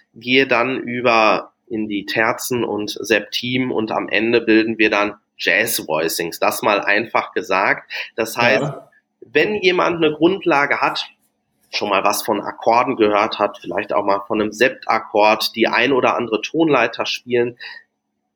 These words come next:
Speaker 1: kann und Fan von Jazz ist, dann ist dieser Kurs wie dafür gemacht,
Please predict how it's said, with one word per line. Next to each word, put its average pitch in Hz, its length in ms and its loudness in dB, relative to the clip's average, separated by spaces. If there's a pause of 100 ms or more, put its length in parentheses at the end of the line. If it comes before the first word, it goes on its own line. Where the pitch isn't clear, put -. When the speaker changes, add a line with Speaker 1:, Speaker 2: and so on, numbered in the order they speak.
(200)
Speaker 1:
kann 139 320 0
und 127 520 0 (180)
Fan 160 340 2
von 139 260 0
Jazz 110 360 0
ist, - 220 -10
dann 143 180 4
ist 143 240 -2
dieser 139 280 2
Kurs 139 600 2
wie 160 140 -4
dafür 151 440 2
gemacht, 123 520 0